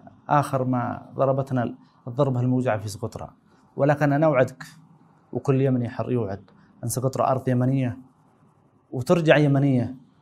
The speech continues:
بأي طريقة كانت. لكن نحن والشعب السقطري، أنا أرسل لها رسالتي من هنا، نحن أخوانهم في الإمارة،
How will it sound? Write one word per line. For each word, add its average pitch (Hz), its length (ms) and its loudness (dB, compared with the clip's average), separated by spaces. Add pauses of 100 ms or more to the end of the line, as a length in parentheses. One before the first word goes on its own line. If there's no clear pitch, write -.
(180)
بأي 143 680 4
طريقة 131 340 2
كانت. 101 400 -6 (600)
لكن 131 320 -2
نحن 147 380 -2 (760)
والشعب 139 760 0
السقطري، 143 640 -2 (760)
أنا 127 460 -4 (100)
أرسل 135 280 0
لها 131 100 2
رسالتي 127 380 0
من 120 140 0
هنا، 127 300 0 (580)
نحن 139 220 -4
أخوانهم 131 440 2
في 101 80 -6
الإمارة، 101 360 -8